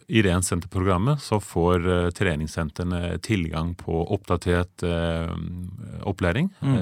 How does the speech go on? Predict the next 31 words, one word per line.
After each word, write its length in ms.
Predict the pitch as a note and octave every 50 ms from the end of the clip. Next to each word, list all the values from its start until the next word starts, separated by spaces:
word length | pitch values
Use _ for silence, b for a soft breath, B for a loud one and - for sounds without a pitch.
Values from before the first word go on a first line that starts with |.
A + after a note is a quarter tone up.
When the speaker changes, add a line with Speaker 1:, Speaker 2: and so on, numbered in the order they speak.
| F2+ F2 F2 F2 F2 F2 E2+ F2 - -
Speaker 1:
eh, 160 | - E2+ D2+ C#2+
e-læring, 400 | D2+ D#2 D2+ D2 A#2 D#3 F3+ E3 B B B B
Speaker 2:
Mm. 140 | B A2 F#2 E2+ B B B -
Speaker 1:
eh, 260 | - F#2+ F#2+ F#2+ G2
slik 320 | F#2+ - - F#2+ F2+ F2+ -
at 120 | G2 F#2
de 80 | F2 G#2+
ansatte 520 | G2 F2+ D#2 - - E2 D2+ - F#2+ F#2+
har 220 | E2+ D#2 E2+ E2+ F2+
mer 180 | F#2 E2+ D#2+ D2+ F2+
kompetanse. 560 | - - D#2+ G2 - F2+ D2+ - - F3 G#3 - _ _
Speaker 2:
Ja. 140 | - D3+ D#3 D#3 B B B B B _
Speaker 1:
Pluss 300 | - G2+ G2+ G2 - -
at, 300 | G#2+ G2 F#2 F#2+ _ -
eh, 500 | G2+ G2 G2 G2 F#2+ F#2+ F#2 F#2 F#2 F#2 F#2 F#2+ G2 G2 G2+ - - - - - -
medlemmer, 520 | - A2 G#2+ G2 F2 E2+ E2 D#2+ F#2 A#2+ B2 A2 F#2
de 120 | - G2 F#2
kan 240 | - - G2 F2+ F2+
være 100 | F2+ F2+ -
trygge 240 | - G2 E2+ - D#2+
på 220 | - - F#2 F2
at 60 | F2 F2
det 100 | F#2+ F2
her 280 | D#2 E2+ F2 F2 F#2 F2
er 320 | F2 D#2+ D#2+ E2 E2 E2+
et 120 | E2+ E2 - -
senter 460 | - - D#2 D2 - - G#2+ G#2+ F#2+
som 280 | F2+ - - F2+ F2 F2 -
jobber 340 | G#2 F#2+ G#2 F#2+ D2 D#2 E2+
forebyggende. 600 | - - F2 D#2+ D2+ C#2+ D2 - - G2+ F3 A3 B B B B B
Speaker 2:
Mm. 160 | A#2 G2+